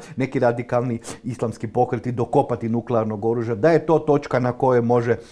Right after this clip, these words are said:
puknuti, gdje se mogu dokopati, e, nuklearnog goriva pa raditi, e, prljavu bombu. Dakle, da,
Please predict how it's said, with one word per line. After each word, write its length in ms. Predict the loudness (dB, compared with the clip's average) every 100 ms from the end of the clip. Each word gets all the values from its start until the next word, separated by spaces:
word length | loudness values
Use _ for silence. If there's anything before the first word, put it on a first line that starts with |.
| -20 -6
puknuti, 400 | -4 -2 -6 -6
gdje 200 | -2 0
se 120 | 0
mogu 260 | -4 -4 -2
dokopati, 580 | 0 0 0 -2 -4 -8 -12 -14
e, 220 | -2 0 2
nuklearnog 600 | 2 0 4 2 2 0
goriva 400 | 2 2 2 -2
pa 80 | 0
raditi, 360 | 0 0 -2 -6
e, 340 | -8 -14 -2 2 4 2 0 -2
prljavu 340 | 2 2 0
bombu. 400 | 2 2 2 -2 -6 -18 0
Dakle, 300 | 0 4 4
da, 300 | 4 0